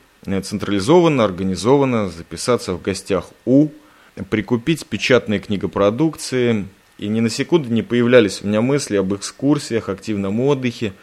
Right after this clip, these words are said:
музеях и прочем среднестатистическом расписании туриков. Нет. Москва для меня — это горячие точки, сердца и глаза родных людей, подавляющая часть которых,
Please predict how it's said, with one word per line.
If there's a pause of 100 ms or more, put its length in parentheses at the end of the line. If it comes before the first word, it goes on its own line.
(280)
музеях
и
прочем (220)
среднестатистическом
расписании
туриков. (100)
Нет. (320)
Москва
для
меня —
это
горячие
точки, (220)
сердца
и
глаза
родных
людей,
подавляющая
часть
которых,